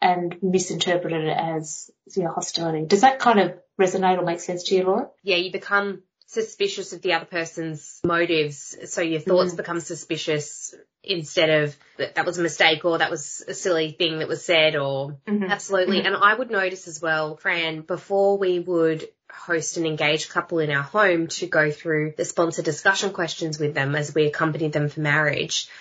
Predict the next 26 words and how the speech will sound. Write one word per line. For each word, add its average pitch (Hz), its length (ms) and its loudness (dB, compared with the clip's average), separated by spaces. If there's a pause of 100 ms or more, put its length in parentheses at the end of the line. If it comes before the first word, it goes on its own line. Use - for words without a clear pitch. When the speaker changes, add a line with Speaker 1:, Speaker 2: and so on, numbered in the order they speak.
Speaker 2:
and 180 120 0
prepared 165 340 2
them 156 160 2
for 156 80 -2
the 147 60 -6
sacrament, 151 760 -2
we 202 80 2
would 208 240 0
often 196 680 2
have 220 180 -2
a - 20 -2
disagreement 214 640 2
or 180 140 4
an 175 80 4
argument 196 480 2
before 180 340 0
the 175 120 -4
couple 240 340 0
would 208 140 4
arrive. 139 520 0 (420)
And 180 400 2 (160)
I 208 180 4
was 220 120 -4
kind 196 220 -4
of 180 80 -10
thinking, 170 480 -6